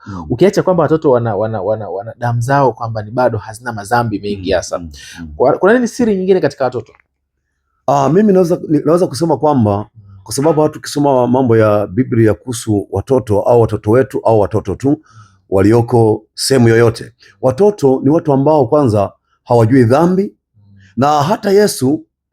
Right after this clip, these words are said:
Speaker 1: alisema, "Wacheni watoto, watoto wadogo waje kwangu,
Speaker 2: Mm.
Speaker 1: maana ufalme wa mbinguni ni wao."
Speaker 2: Yeah.
Speaker 1: Alikuwa anamaanisha nini? Alikuwa anamaanisha kwamba mtoto mdogo hajui dhambi,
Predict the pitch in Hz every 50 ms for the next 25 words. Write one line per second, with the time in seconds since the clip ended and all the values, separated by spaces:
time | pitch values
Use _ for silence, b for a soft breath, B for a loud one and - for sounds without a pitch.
0 | _ _ _ _ _ - - 135 143 - - 214 - - 160 139 143 139 - 208
1 | 185 180 165 - 175 180 - 165 180 - - 147 131 147 185 - 175 160 165 180
2 | 180 156 165 175 165 165 165 165 170 156 110 87 69 - _ - 117 113 113 98
3 | 127 160 175 180 180 180 175 160 - 143 123 113 - - - 131 160 190 160 147
4 | 143 131 135 139 160 190 175 127 123 123 123 B B B B B - 120 127 131
5 | 135 117 95 85 - _ 113 113 - - 113 113 - 175 175 170 214 247 240 220
6 | 190 190 196 190 165 139 131 117 104 - 123 147 151 196 214 214 190 175 190 190
7 | 185 165 - 185 180 165 123 110 110 - B B B B 151 170 170 226 240 247
8 | - 185 170 147 156 156 170 151 127 101 87 92 90 - _ b b b b b
9 | b - 165 170 170 151 143 139 185 233 254 254 262 240 - 160 123 120 151 147
10 | 135 113 107 107 117 147 190 -